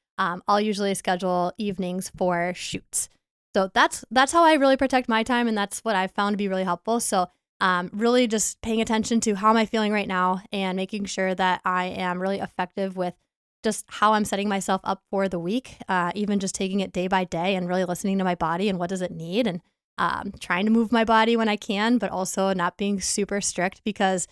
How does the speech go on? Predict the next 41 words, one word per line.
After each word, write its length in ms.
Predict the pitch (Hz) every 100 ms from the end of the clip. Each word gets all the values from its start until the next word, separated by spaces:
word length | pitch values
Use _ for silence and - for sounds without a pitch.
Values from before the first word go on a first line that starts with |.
| _ _
we 120 | 226
all 120 | 233 220
can 160 | 226
use 120 | 208
a 60 | 202
little 160 | 190 185
grace 320 | 180 175 -
here. 220 | 180 170
And 180 | 170 175
I 60 |
think 180 | 180 185
it's 140 | 185 -
so 180 | 180
important 400 | 175 - 165 170 -
to 80 |
just, 380 | 175 175 165 - - _ _
uh, 120 | - -
take 200 | - 185
care 180 | - 175
of 60 | -
yourself. 400 | - - - - _ _ _ _ _ _ _ _ _ -
All 80 | 247
right, 220 | 220 190
so 160 | - 226
that 180 | 208 233
was 140 | 330
time 260 | - 240 208
management. 540 | 180 180 190 190 208 _
Next, 580 | 220 208 226 302 311 - -
I'm 80 |
gonna 140 | 226 220
talk 240 | 220 202
about 380 | 202 190 185 -
just 320 | - 202 -
the 80 | 220
importance 480 | 202 - 233 262 254
of 320 | 214 208 202
connecting 420 | - 185 - 180
with 140 | 185 -
others. 400 | 175 - 214 -
And 340 | 208 202 190